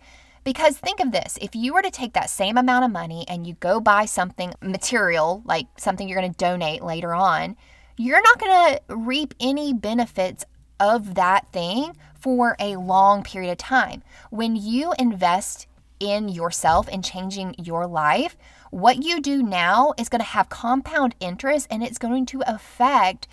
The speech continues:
your life for a long term. That momentary pleasure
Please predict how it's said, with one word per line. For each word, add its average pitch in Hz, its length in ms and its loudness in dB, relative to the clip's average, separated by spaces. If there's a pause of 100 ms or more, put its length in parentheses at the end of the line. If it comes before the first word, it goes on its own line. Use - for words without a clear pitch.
(300)
your 220 300 -2
life 214 400 0 (100)
for 196 380 -8
a 180 260 -8
long 175 720 -2
term. - 520 -4 (440)
That 320 440 4
momentary 220 800 -2
pleasure 220 640 -2